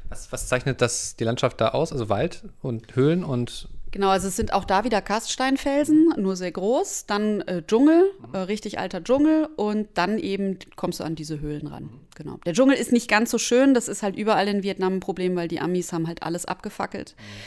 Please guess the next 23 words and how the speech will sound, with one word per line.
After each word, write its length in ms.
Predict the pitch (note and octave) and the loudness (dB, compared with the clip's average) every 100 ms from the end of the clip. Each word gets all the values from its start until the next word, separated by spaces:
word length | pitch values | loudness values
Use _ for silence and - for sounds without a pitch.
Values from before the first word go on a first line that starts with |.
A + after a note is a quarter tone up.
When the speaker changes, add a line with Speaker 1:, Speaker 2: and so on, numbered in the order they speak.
| - - - | -18 -16 -2
Speaker 2:
Was 180 | F#3 F#3 | -2 0
sie 80 | |
nicht 220 | F3 F3 - | -2 -2 -4
verbrannt 400 | E3+ D#3 F3 F#3 | -6 -2 -2 -2
haben, 300 | F3+ F3 E3+ | -2 -2 -2
haben 120 | E3+ | -2
sie 140 | E3 | -4
zerbombt. 640 | - D#3+ D#3+ F#3 A3+ - - | -6 -4 0 0 0 -4 -10
Ähm, 400 | F3+ E3+ E3 E3+ E3 | -6 -2 -2 -2 -2
und 460 | E3 E3 E3 - - E3+ | -2 -2 -2 -6 -10 -8
deswegen 400 | D#3+ E3+ E3 D#3+ | -6 -6 -4 -2
haben 120 | F3 | 0
die 120 | E3+ | 0
natürlich 320 | E3 D#3+ E3+ | -2 -4 -8
das 160 | E3 - | -8 -10
Problem, 480 | - D#3 E3 E3+ E3 | -10 -6 -4 -2 -4
die 120 | D#3 | -6
haben 120 | E3 | -4
nur 200 | D#3+ D#3 - _ | -4 -6 -12 _
fast 300 | - F#3+ - | -8 -8 -6
keinen 240 | - D#3+ D3+ | -8 -6 -6
Primärwald 640 | - D3+ D3 D3 C#3 C#3+ | -6 -8 -8 -8 -10 -10
mehr. 220 | C3+ D#3 | -12 -12